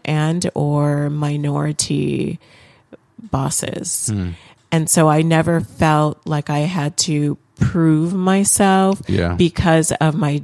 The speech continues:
Speaker 1: race or my gender. And that in a, in and of itself created, um, an environment where I could thrive and where I could focus on my work
Speaker 2: Right.
Speaker 1: and not overcoming those things.
Speaker 2: Did you seek that or did it just happen that way?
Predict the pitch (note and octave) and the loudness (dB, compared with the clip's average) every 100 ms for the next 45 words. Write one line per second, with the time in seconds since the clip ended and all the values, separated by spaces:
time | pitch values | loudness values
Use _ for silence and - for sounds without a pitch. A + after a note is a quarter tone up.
0 | D3+ C#3+ D3 - - D3 C#3 A#2 C#3+ A#2 | -2 0 0 0 -2 -2 -2 -4 -2 -2
1 | B2 G#2+ - A1 - - - - - D#3+ | -2 -4 -8 -10 -12 -18 -20 -6 0 2
2 | D3+ D3+ D#3+ E3+ E3+ - D#3+ D3 D3+ - | 2 2 2 2 2 -2 -2 0 -2 -2
3 | - D#3+ D3+ D3 C#3 - - E3+ D3+ - | -2 0 2 0 -2 -2 0 2 2 0
4 | - - D3 C#3+ C#3+ C#3 C#3+ - - - | -4 -4 0 0 0 0 -2 -6 -6 -4
5 | - F2 C#3+ C#3+ _ _ _ - - - | -2 -4 -6 -8 _ _ _ -20 -14 -4
6 | F3 E3 D3 D3 C#3+ C#3+ A2+ C#3+ D3 F#3+ | 0 2 2 2 2 2 0 0 0 -2
7 | - - C3+ A2+ G#2+ D3+ D3 C#3+ C#3+ - | 0 2 2 0 0 0 2 4 2 2
8 | D#3 - D3+ - C3 - C#3+ C#3+ C#3 C3+ | -2 2 0 0 -4 0 0 0 -2 -4
9 | C#3 C#3+ C#3 C3+ D3 C3 - - F#2+ F#2+ | -6 -6 -4 0 2 0 -2 -2 0 0
10 | C#3+ C#3 B2+ A#2 - _ _ - D#3 C#3+ | 0 0 0 -2 -8 _ _ -2 0 2
11 | C3+ - D3 C#3 C3+ C3+ C3+ C3+ - B2 | 0 -2 -2 -2 -2 0 0 0 -2 -4
12 | E2+ - C#2+ G#2 G2+ G2+ - F#2+ - B2 | -6 -8 -4 -2 0 -2 -2 -2 -2 0
13 | C3+ A#2+ F#2 F2+ F2+ F#2+ F2+ F#2 F2+ F#2+ | 0 0 0 -2 -2 -2 -2 -2 -2 -2
14 | F2 E2 E2+ F2 | -2 -4 -4 -6